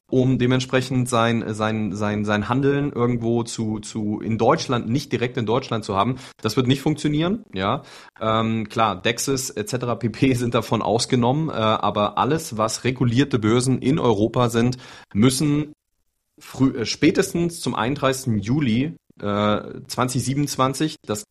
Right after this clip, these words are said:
Vorjahr, und die Informationen über die Trades von zwanzig sechsundzwanzig melden an die Behörden. So.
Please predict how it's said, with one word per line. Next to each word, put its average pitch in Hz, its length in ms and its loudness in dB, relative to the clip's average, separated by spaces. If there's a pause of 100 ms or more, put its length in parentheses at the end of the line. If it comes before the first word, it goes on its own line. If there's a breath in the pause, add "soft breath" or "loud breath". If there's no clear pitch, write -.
(140)
Vorjahr, 143 720 2 (280 soft breath)
und 107 140 -4
die 113 60 0
Informationen 120 640 2
über 120 140 -2
die 104 140 -4
Trades 120 500 -2 (160 soft breath)
von 107 180 -4
zwanzig 113 400 -2
sechsundzwanzig 107 840 -4 (180)
melden 95 400 0
an 80 120 -6
die 85 80 -8
Behörden. 78 400 -8 (180)
So. - 240 -10